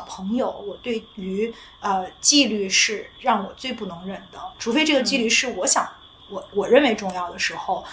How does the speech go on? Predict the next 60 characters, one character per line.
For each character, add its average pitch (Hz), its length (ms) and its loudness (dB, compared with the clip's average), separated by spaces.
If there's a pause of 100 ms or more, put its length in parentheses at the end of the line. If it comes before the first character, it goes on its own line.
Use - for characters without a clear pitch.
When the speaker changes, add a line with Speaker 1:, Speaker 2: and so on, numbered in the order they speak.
(120)
Speaker 1:
我 190 60 -12
才 196 160 -4
会 226 180 4
这 240 80 4
样。 220 160 6 (180)
那 262 260 4 (120)
我 233 80 -2
小 214 180 2
的 214 60 -6
时 233 160 -2
候 254 100 4
不 247 100 -2
是 262 220 -2
学 196 240 -6
霸 285 300 8
嘛， 214 160 -2
但 240 140 2
是 240 60 0
我 220 140 0
每， 190 300 -8
每 220 320 -6
次 277 320 -6
对 220 160 -2
位 202 140 -2
老 180 140 -6
师 214 220 -2
的 208 60 -4
评 202 240 -8
语 202 60 -6
都 202 180 -2
是 208 100 -2
说， 208 300 -4 (160)
虽 233 160 -2
然 233 260 2
就 240 140 -8
是， 220 240 0 (220)
呃， 185 340 -8 (100)
呃， 247 120 -10
念 233 220 2
书 247 160 0
很 226 160 -4
好， 185 160 -2
但 214 120 -6
是 220 80 -4
纪 240 200 -2
律 196 280 -6
极 180 220 -2
差， 202 360 4
无 208 140 -6
组 226 180 -6
织、 196 80 -6
无 190 140 -6
纪 240 220 -4
律， 208 140 -6
以 185 80 -4
及 202 220 -4
就 214 160 0
是 214 80 -2 (240)
带 226 140 8
头 190 360 0